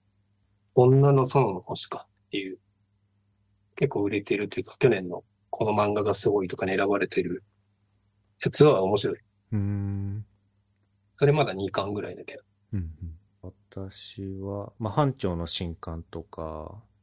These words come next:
Speaker 2: まあ、
Speaker 1: あ、
Speaker 2: マイホームヒーローの新刊とか、
Speaker 1: 班長ね。
Speaker 2: ああ、あとこの前セールでやってたドラゴン桜の
Speaker 1: うん。
Speaker 2: ツーかな？
Speaker 1: あ、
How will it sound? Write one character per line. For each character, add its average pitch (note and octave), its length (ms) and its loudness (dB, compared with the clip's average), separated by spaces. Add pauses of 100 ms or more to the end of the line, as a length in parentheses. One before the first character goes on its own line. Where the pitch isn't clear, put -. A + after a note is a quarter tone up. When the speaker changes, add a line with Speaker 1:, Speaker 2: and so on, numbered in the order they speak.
(200)
Speaker 2:
ま F#2+ 120 -8
あ、 F2 100 -4
Speaker 1:
あ、 - 20 0
Speaker 2:
マ G#2 140 2
イ A2 40 0
ホ A2 200 0
ー G#2+ 40 4
ム G2 140 2
ヒ F#2 120 -4
ー F#2 120 -2
ロ E2+ 100 -6
ー - 20 -6
の E2 140 -8
新 E2+ 240 -8
刊 D#2+ 300 -12
と D#2+ 180 -14
か、 - 240 -18
Speaker 1:
班 D#2 60 -12
長 D#2 240 -16
ね。 - 60 -20 (600)
Speaker 2:
あ E2+ 460 -6
あ、 B2+ 40 2
あ B2 40 -4
と G#2 100 0
こ B2 120 0
の B2+ 60 4
前 A2 120 2
セ B2 180 4
ー A2 40 8
ル G2 80 0
で F2+ 80 0
や E2+ 80 0
っ - 20 -4
て - 160 -8
た F2 140 -6
ド F#2+ 100 -2
ラ G#2 100 2
ゴ A2+ 160 2
ン A2 120 -2
桜 F2+ 420 -4
の D#2+ 260 -12 (1080)
Speaker 1:
う B2+ 60 4
ん。 G2 520 -2 (160)
Speaker 2:
ツ G2+ 340 -4 (400)
ー - 20 -20
か D#2+ 100 -16
な？ B2+ 180 -10 (720)
Speaker 1:
あ、 - 160 2